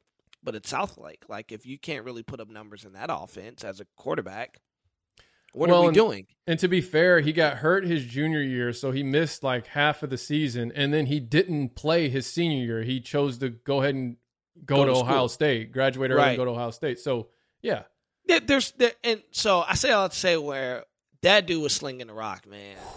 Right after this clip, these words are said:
Speaker 1: I,
Speaker 2: He
Speaker 1: I
Speaker 2: could
Speaker 1: had
Speaker 2: spin
Speaker 1: to,
Speaker 2: it.
Speaker 1: I had to eat everything I felt about him. Like, at that moment, I'm like, and I'm, my daughter's having her birthday party, so I'm running around in this hot Florida sun with my phone on me, trying to, like, watch the game
Speaker 2: <laughs>
Speaker 1: while shaking hands and scooping ice cream. And I'm like,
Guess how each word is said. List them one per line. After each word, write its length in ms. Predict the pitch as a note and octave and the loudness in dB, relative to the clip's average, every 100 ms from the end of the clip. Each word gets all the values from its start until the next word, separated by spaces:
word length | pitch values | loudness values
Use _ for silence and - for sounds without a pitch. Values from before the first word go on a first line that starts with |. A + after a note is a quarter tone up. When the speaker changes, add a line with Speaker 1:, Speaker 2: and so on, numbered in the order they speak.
| - - | -10 4
Speaker 1:
I, 200 | D#3+ D3+ | 4 4
Speaker 2:
He 60 | |
Speaker 1:
I 20 | D#3+ | 4
Speaker 2:
could 120 | E3 | 4
Speaker 1:
had 220 | F3 E3+ | 6 4
Speaker 2:
spin 20 | |
Speaker 1:
to, 120 | C3+ | 2
Speaker 2:
it. 140 | B2 - _ _ - | -2 -10 _ _ 0
Speaker 1:
I 100 | E3 | 2
had 200 | F3 E3+ | 4 0
to 100 | D3+ | -4
eat 240 | C#3 C#3+ - | -10 -14 -4
everything 500 | D3 D3 C3+ D3 C#3 | -2 -2 -6 -6 -6
I 80 | B2+ | -8
felt 300 | - B2 A#2 | -6 -8 -8
about 300 | A2 G#2 G2+ | -6 -6 -6
him. 240 | A2+ G#2 | -14 -16
Like, 340 | A2 A#2 G#2+ - | -12 -10 -12 -8
at 200 | C#3+ C#3+ | -8 -2
that 220 | F3 E3+ | 0 0
moment, 320 | D#3 D#3 D#3 D3 | 0 -10 -8 -8
I'm 160 | B2+ | -8
like, 380 | A#2 A2 G#2+ _ _ _ - | -10 -14 -14 _ _ _ -10
and 120 | D#3 | -2
I'm, 180 | D#3 D3+ _ | 0 -2 _
my 140 | D#3+ D3 | -6 -2
daughter's 360 | D3+ F3+ F3+ | 2 4 2
having 220 | F3+ D3+ | 0 -2
her 80 | D#3 | -4
birthday 380 | A#2+ A#2 A2 A#2 | -6 -8 -8 -16
party, 340 | - A#2 A#2+ | -8 -6 -6
so 160 | A2+ B2+ | -6 -8
I'm 120 | A2+ | -4
running 220 | C3+ D#3+ | -4 -4
around 260 | D3+ C#3+ C3+ | -4 -6 -6
in 80 | A#2 | -10
this 120 | A2 | -8
hot 240 | C#3+ C#3+ - | -4 -4 -4
Florida 280 | D3 C3 | -8 -6
sun 360 | A#2+ - A#2+ A2+ | -6 -6 -8 -10
with 140 | A2+ | -16
my 140 | A#2+ G#2+ | -14 -14
phone 440 | - D3 C3+ A#2+ | -6 -4 -4 -6
on 160 | A#2 A2+ | -10 -10
me, 120 | A2+ | -10
trying 260 | - C3+ B2+ | -10 -8 -10
to, 60 | |
like, 320 | A#2 A2 - | -10 -12 -14
watch 440 | C#3 B2 A#2+ - - | -10 -4 -4 -4 -10
the 80 | B2+ | -10
game 560 | A#2 A#2 A#2+ A#2+ A#2 - | -8 -8 -10 -12 -14 -16
Speaker 2:
<laughs> 240 | D3 _ | -18 _
Speaker 1:
while 260 | B2 B2 C3 | -8 -6 -4
shaking 400 | - D3 C#3 C3 | -4 -6 -8 -12
hands 480 | B2 A#2+ B2 A#2 | -10 -8 -8 -12
and 100 | A2 | -14
scooping 360 | - - C#3 A#2 | -16 -14 -12 -10
ice 240 | A#2 A2 | -10 -10
cream. 460 | - G#2+ G#2+ G#2 A2+ | -14 -18 -20 -20 -16
And 100 | A#2 | -10
I'm 160 | C3+ B2+ | -10 -8
like, 320 | A2 G2+ | -10 -12